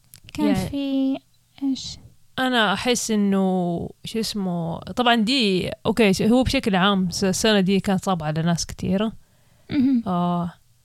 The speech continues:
Speaker 2: إحنا برضو صعب علينا، في ظروف كتيرة صارت، بس، آه، أحس إنه من الأشياء الإيجابية إنه أحس السنة دي خلتني أقوى.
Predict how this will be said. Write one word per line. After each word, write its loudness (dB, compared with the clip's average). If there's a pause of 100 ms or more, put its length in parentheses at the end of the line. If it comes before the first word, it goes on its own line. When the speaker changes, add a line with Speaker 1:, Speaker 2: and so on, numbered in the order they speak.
(440)
Speaker 2:
إحنا 0
برضو 2
صعب 2
علينا، 2
في 0
ظروف 2
كتيرة -2
صارت، -2
بس، -6
آه، -2
أحس 0
إنه 2
من 2
الأشياء 2
الإيجابية 0 (640)
إنه 0 (1600)
أحس -2
السنة 2
دي 2
خلتني 0
أقوى. 0